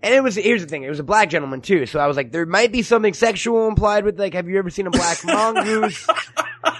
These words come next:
Speaker 1: Like, I was, like, backtracking, but there's still that part of me that stopped and was like, "Yeah, what about him?" <laughs> Like, I wanted to hear what this guy had to say about that. See, that happened to me today, Jesse.
Speaker 2: You're in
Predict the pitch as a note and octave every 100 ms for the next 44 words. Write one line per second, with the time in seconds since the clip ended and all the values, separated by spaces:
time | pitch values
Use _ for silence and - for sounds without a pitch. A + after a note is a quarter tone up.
0 | - - - - - - F3 F3+ E3+ G#3
1 | A3+ F#3 G3 D#3+ C#3 F#3 G3 C#3+ G3 D#3
2 | C#3+ C#3 C3+ B3 A#3 - - - F#3 G3
3 | - B3+ B3+ - B3+ B3+ A#3+ G3+ F3 -
4 | A3 G#3+ F#3+ G3+ F#3 F#3 - - _ A3
5 | C#4+ D4+ C#4+ C#4 C#4+ D4 C4 G3 C#3+ B2
6 | C3 G3 G#3+ - - D#3 A3 A3+ A3 A3+
7 | A3 G#3+ G#3 F#3+ F#3 D3+ G3 F#3+ F3 -
8 | G3 F#3 F#3+ - G3 C3+ - - - -
9 | B3 B3 B3+ B3+ A3 A#3 A3+ A3+ - G3+
10 | F#3 F#3+ G3 D#3 C#3 A#2+ - A#2+ A2 _
11 | _ _ _ - _ _ - E3 G3+ D4+
12 | B3+